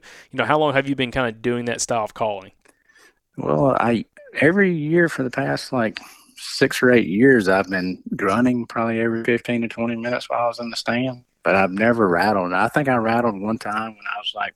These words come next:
Speaker 2: fifteen, fourteen or fifteen years old, back in, whenever I was real young hunting, but I never really tried it. Every time I sat in the tree like Tim Knight does, and he,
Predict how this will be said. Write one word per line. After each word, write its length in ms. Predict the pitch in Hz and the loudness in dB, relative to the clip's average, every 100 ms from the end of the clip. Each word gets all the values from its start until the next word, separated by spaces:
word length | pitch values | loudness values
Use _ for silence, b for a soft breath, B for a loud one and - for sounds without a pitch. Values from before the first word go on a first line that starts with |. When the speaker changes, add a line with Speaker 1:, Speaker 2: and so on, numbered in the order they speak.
| _ | _
Speaker 2:
fifteen, 560 | - 101 - 107 104 101 _ _ _ _ _ _ _ _ - - | -4 -4 -4 -6 -6 -10 _ _ _ _ _ _ _ _ -20 -2
fourteen 380 | 147 - 131 | 0 4 4
or 40 | 117 | 4
fifteen 420 | 131 117 131 117 | 4 4 4 4
years 240 | 117 104 | 4 4
old, 280 | - 110 110 | 4 4 4
back 280 | 113 113 - | 2 0 -2
in, 320 | 107 98 92 | -4 -4 -4
whenever 260 | 95 104 107 | -2 2 2
I 40 | |
was 120 | 104 | 2
real 220 | 110 107 90 | 4 2 4
young 320 | 98 110 113 | 2 2 4
hunting, 360 | 127 123 117 | 2 2 2
but 180 | 104 - - _ _ - - _ _ - | 0 -2 -6 _ _ -20 -20 _ _ -20
I 360 | - - - - | -20 -20 -8 2
never 180 | 117 113 | 4 4
really 220 | 110 101 | 2 2
tried 320 | - 104 107 | 0 0 0
it. 100 | 98 | -2
Every 200 | 104 107 | -4 -4
time 240 | 107 107 | -4 -4
I 60 | 98 | -4
sat 280 | - 101 101 | -2 -2 -2
in 140 | 92 | -6
the 20 | 82 | -4
tree 260 | 110 107 | -2 -2
like 240 | 104 90 - | -2 -4 -6
Tim 280 | 104 95 | -6 -4
Knight 300 | 85 90 - | -4 -2 -4
does, 300 | - 85 92 | -4 -4 -4
and 80 | - - | -6 -2
he, 180 | 117 | 0